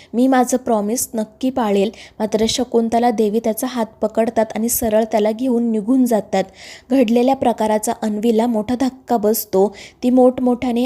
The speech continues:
आयुषला हाका मारत असते, रडत असते आणि मग त्यानंतर ती चक्कर येऊन पडते. राघव, सिंधू पटकन जाऊन तिला सावरतात आणि मग त्यानंतर ते तिला आधार देत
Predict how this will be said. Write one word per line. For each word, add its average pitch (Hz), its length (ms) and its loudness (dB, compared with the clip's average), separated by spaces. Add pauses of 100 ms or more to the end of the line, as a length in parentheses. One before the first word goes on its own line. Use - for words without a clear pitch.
आयुषला 220 640 -2
हाका 240 340 -4
मारत 214 380 0
असते, 226 340 0
रडत 220 400 2
असते 220 400 0
आणि - 480 -4
मग 262 260 2
त्यानंतर 233 560 0
ती 240 240 -10
चक्कर 247 380 -2
येऊन 240 280 2
पडते. 196 460 -2 (380)
राघव, 233 400 4
सिंधू 254 380 -2
पटकन 247 480 -4
जाऊन 233 260 0
तिला 226 240 -2
सावरतात 220 720 -2 (360)
आणि 240 100 0
मग 254 240 2
त्यानंतर 233 560 0
ते 240 140 0
तिला 233 160 0 (100)
आधार 226 360 -2
देत 214 200 0